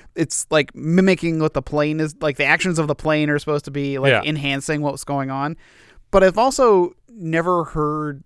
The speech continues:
Speaker 1: or I've never been on a plane where
Speaker 2: They
Speaker 1: every
Speaker 2: tell
Speaker 1: little
Speaker 2: you all the sounds.
Speaker 1: Yeah, like, "That sound is normal and everything is fine." <laughs>
Speaker 2: It's super suspicious.
Speaker 1: It's like, "That sound is just the landing gear locking into place. I assure you, it's normal." It's like,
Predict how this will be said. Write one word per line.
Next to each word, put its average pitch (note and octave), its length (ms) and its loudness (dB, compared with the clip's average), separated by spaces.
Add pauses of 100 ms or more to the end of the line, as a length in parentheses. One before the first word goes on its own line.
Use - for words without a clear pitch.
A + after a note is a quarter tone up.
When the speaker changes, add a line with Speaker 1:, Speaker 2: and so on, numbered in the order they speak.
(140)
Speaker 1:
or C#3+ 140 -4
I've B2+ 100 -8
never F3 140 -4
been D3+ 260 0
on C#3+ 120 0
a C3 60 -2
plane C#3 500 -4 (360)
where D3+ 340 4 (100)
Speaker 2:
They E3+ 80 4
Speaker 1:
every F#3+ 160 4
Speaker 2:
tell D3+ 80 4
Speaker 1:
little A#2 100 2
Speaker 2:
you A#2 100 -2
all G#2+ 100 -2
the G#2+ 100 -6
sounds. B2 500 -8
Speaker 1:
Yeah, A#3+ 220 6
like, F#3+ 160 4 (400)
"That A3+ 180 2
sound A#3 380 2
is G#3+ 160 -2
normal C#3+ 680 -2
and E3 200 2
everything F#3+ 400 4
is G3 160 2
fine." C#3 640 0
<laughs> - 40 -6
Speaker 2:
It's G#3 480 6
super - 320 4
suspicious. - 600 0 (160)
Speaker 1:
It's D4 100 4
like, B3 180 2 (280)
"That B3 200 4
sound E3+ 300 2
is F3 160 2
just A3+ 300 2
the E4 80 -2
landing G#3+ 480 2
gear D3 340 2
locking F#3 340 2
into A3+ 140 2
place. E3 400 2
I D#3+ 100 4
assure F3+ 380 2
you, D#3 200 0
it's - 140 -6
normal." E3 400 0
It's D#3 120 -4
like, D#3+ 100 -10